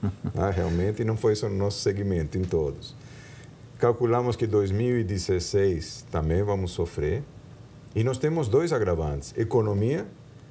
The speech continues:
Speaker 2: três, economia, clima e cultura. Então nós temos que combater esses três. E o que a gente tem feito e é que a gente tá, inclusive, agradecendo essa oportunidade de podermos estar aqui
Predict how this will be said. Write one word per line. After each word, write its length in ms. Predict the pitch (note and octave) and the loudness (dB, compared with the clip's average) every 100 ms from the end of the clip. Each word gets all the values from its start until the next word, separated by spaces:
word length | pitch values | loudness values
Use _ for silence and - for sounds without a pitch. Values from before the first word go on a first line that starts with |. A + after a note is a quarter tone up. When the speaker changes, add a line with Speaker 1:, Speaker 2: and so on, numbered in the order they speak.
| - - - | -20 -20 -4
Speaker 2:
três, 440 | C#3+ B2 - - - | 2 2 0 -10 -6
economia, 640 | - A2+ A2+ C#3+ F#3+ F#3+ - | 0 2 2 2 0 -4 -4
clima 440 | D3 F#3+ G#3 G#3+ G#3 - | 2 2 2 -4 -8 -10
e 80 | E3 | -8
cultura. 500 | D#3 F3 E3+ B2+ G#2+ - - - - - - - - - - | 0 0 2 0 0 -6 -20 -20 -20 -20 -20 -20 -20 -20 -6
Então 100 | A#2 | -4
nós 120 | B2+ | -2
temos 200 | C3+ C#3+ | -2 -2
que 120 | C#3 A#2+ | -4 -2
combater 500 | C#3 B2 B2+ C3 C#3+ | 0 0 0 0 -2
esses 260 | C#3 C3+ | -2 -10
três. 540 | - F2+ F#2 - - - - - - - - - - - - - - - | -4 -2 -2 -6 -14 -16 -18 -20 -20 -20 -20 -20 -18 -18 -18 -18 -16 -6
E 140 | F2 F#2 | 0 2
o 80 | |
que 80 | F#2 | 4
a 80 | F#2 | 2
gente 260 | F#2+ G2+ - | 2 -2 -2
tem 240 | B2+ C3 | -2 -2
feito 440 | B2 A2 B2+ C#3 | 0 2 0 0
e 120 | F3 E3+ | -2 -2
é 100 | E3 | -2
que 100 | D3+ | -4
a 40 | |
gente 220 | C3 B2 - | -4 -6 -6
tá, 300 | B2 A#2+ A#2+ - - - - | -4 -2 -4 -8 -16 -16 -6
inclusive, 400 | G2+ G2 F#2 G2+ | -2 0 2 2
agradecendo 640 | F#2 F#2 E2+ D#2+ F#2+ F#2 | 4 2 2 0 -2 -2
essa 160 | F2 E2+ | -2 -2
oportunidade 480 | E2 E2+ - E2 F2 | -2 -2 -2 -2 -2
de 60 | |
podermos 360 | - E2 E2 E2+ | -2 -2 -2 -2
estar 200 | - E2 | -2 -2
aqui 220 | E2+ - | -2 -4